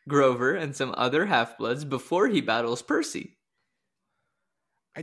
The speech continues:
Speaker 2: don't remember Grover getting eaten. Like
Speaker 1: Gro-, Grover gets swallowed whole.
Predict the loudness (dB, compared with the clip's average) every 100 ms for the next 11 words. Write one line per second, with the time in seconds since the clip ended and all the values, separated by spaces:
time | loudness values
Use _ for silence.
0 | -8 -6 -6 -6 -8 -8 -10 -10 -12 -8
1 | -8 -6 -10 -8 -10 -10 -12 -16 -18 -16
2 | -14 -16 -18 _ _ -10 -10 -12 -10 -10
3 | -10 -16 -2 0 2 2 2 0 2 4
4 | 4 4 6 6 4 0 -6